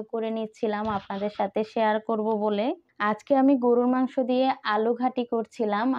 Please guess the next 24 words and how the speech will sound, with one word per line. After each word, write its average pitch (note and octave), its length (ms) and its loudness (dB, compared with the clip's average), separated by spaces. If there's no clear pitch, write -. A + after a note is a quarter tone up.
আর G3 260 0
মিষ্টি G#3 380 -6
কুমড়া A3+ 320 -2
দিয়ে A#3 240 0
চিংড়ি G#3+ 360 -4
মাছটা A3 440 -4
রান্না G#3 340 -2
করে A#3+ 240 0
ফেলেছি, G#3+ 540 -6
নামিয়ে G#3 400 -6
নিয়েছি। G#3 460 -8
আর G#3 180 -2
এখন G#3 300 -2
গরুর G#3 300 0
মাংসটা A3 440 -2
কষিয়ে A3 480 -2
নিচ্ছি। G#3 440 -6
এই G#3+ 180 2
দিক A#3 260 0
দিয়ে B3+ 240 2
আমি G#3+ 280 -4
আলুটা G#3+ 500 -2
সেদ্ধ G#3+ 360 -4
করে A3 260 0